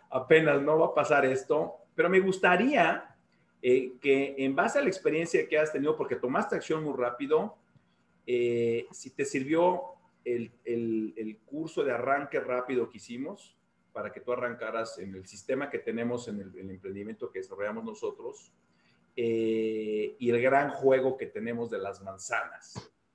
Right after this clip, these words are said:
A lo mejor sí, con eso nos podrías complementar y tu experiencia.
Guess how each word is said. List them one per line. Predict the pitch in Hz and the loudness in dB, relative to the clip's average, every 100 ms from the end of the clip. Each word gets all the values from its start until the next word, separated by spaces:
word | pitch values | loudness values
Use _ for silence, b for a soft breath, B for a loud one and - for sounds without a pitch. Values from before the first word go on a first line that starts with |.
| _ | _
A | 107 | -14
lo | |
mejor | 110 135 | -6 -6
sí, | 135 127 | -4 -6
con | 113 117 | -4 -4
eso | 123 123 | -4 -4
nos | 113 | -8
podrías | - 101 110 - | -6 -4 -4 -4
complementar | 110 104 101 95 110 | -8 -8 -10 -8 -6
y | 107 | -6
tu | - | -8
experiencia. | 92 - 92 92 - | -12 -12 -12 -14 -16